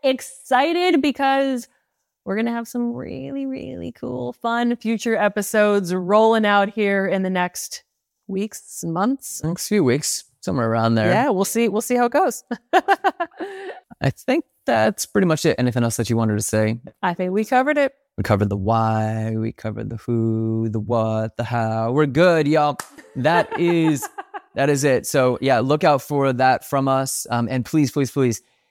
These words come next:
Speaker 2: if you are even, like, thinking about applying,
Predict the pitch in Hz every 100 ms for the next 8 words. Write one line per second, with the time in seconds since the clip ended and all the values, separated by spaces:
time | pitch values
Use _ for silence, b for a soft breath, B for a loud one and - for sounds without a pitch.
0 | - 139 - 139 147 - 131 131 123 117
1 | _ _ - 139 131 120 - - 139 123
2 | 143 139 135 127 120 - 120 117 117 117